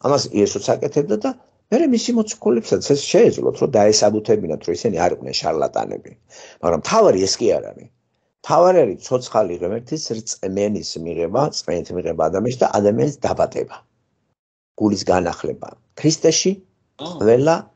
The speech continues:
ახალი ადამიანია. ახალი აღთქმა არის დაბადება. და როდესაც ეს აღთქმა დადებულია,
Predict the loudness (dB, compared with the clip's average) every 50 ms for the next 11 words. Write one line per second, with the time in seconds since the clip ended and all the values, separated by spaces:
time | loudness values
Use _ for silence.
0 | _ _ _ -10 -6 -4 -2 0 0 0 -2 -4 -6 -6 -10 -14 -14 -16 -18 -20
1 | -20 _ _ _ _ _ _ _ _ _ _ _ -2 -2 0 2 2 2 4 4
2 | 2 2 0 -4 -10 -14 -10 -8 -6 -4 -4 -4 -6 -8 _ -12 -8 -8 -6 -4
3 | -4 -6 -6 -8 -14 -18 -20 -20 -20 _ _ _ _ _ _ _ _ _ _ _
4 | _ _ _ _ -10 -8 -8 -4 0 0 2 4 2 2 2 0 -2 0 0 0
5 | 2 2 2 0 0 -2 -8 -8 -8 -8 -4 -4 0 2 2 2 2 2 -2 -4
6 | -4 -6 -10 -12